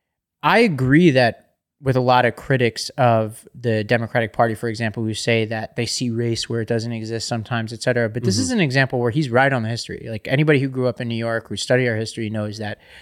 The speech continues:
Speaker 1: this guy named Robert Moses,
Speaker 2: Mm-hmm.
Speaker 1: who was in charge of public works here, and he did things like what Mayor Pete is describing. Like, he would design public works to exclude people, including
Speaker 2: Mm-hmm.
Speaker 1: the very example he gave.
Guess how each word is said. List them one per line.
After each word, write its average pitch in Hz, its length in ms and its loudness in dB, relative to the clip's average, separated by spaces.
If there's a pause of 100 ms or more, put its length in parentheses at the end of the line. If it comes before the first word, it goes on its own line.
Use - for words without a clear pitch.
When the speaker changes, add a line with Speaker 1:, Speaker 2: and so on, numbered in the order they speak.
Speaker 1:
this 107 120 -8
guy 123 100 4
named 131 180 4
Robert 123 300 0
Moses, 110 440 -6
Speaker 2:
Mm-hmm. 104 180 -4 (200)
Speaker 1:
who - 120 -6
was 110 120 0
in 107 80 -6
charge 131 240 2
of 135 80 -4
public 131 320 0
works 110 240 -10
here, 107 260 -8
and 117 160 -6
he 139 140 -2
did 131 400 -4
things 120 420 -8
like 117 320 -8
what 117 280 -4
Mayor 113 200 -4
Pete - 300 -8
is 110 140 -10
describing. 117 560 -4
Like, 107 140 -14
he 135 120 -4
would 117 100 -2
design 120 360 -2
public 117 320 -8
works 110 300 -10
to 127 100 -2
exclude - 480 -2
people, - 320 -14
including 123 340 2
Speaker 2:
Mm-hmm. 143 60 -2
Speaker 1:
the 123 60 -4
very 123 200 0
example 117 440 -8
he 120 140 -6
gave. 135 380 0